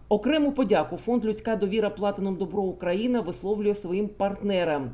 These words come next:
I D S Ukraine, що володіє торговельною маркою «Вода Моршинська», та її гендиректору Марку Ткачуку, Metro Cash and Carry, Одеському екзархату Української греко-католицької церкви,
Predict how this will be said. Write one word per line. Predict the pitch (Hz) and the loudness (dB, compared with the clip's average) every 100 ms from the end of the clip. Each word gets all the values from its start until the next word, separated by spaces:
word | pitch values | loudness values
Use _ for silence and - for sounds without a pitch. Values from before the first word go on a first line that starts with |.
| - | 2
I | 233 208 | 2 4
D | |
S | 247 247 233 | 4 4 2
Ukraine, | 220 214 214 220 233 | -2 4 6 6 2
що | - | -2
володіє | 208 214 196 220 226 226 | 0 0 0 0 0 0
торговельною | 226 214 208 214 214 214 208 | 0 0 2 2 4 4 2
маркою | 202 208 208 208 | 2 -2 0 0
«Вода | 185 196 | 2 0
Моршинська», | 196 190 190 220 208 - 220 | 2 0 -2 -2 -4 -2 -4
та | 202 | 0
її | 185 180 202 | -2 -2 -2
гендиректору | 202 196 180 180 208 - 220 220 214 | 0 -2 0 0 -2 0 2 2 2
Марку | 185 175 - 208 | -4 -6 -6 -8
Ткачуку, | - 196 - 208 208 170 135 202 | -4 -6 -6 -6 -2 -2 -2 0
Metro | 311 294 - | 2 2 2
Cash | 269 254 | 2 2
and | 240 - | 0 4
Carry, | 233 202 175 160 | 4 6 4 -2
Одеському | 202 180 247 - 240 240 240 | -2 0 -2 -2 0 0 0
екзархату | 190 180 190 220 220 226 | -4 -4 -6 -2 -2 -2
Української | 220 202 220 214 226 | -2 0 -2 0 2
греко-католицької | 208 208 208 208 202 196 196 - 208 | 4 2 -2 -4 -4 -4 -4 -2 -2
церкви, | 208 - 185 165 165 160 | -2 0 0 0 -4 -8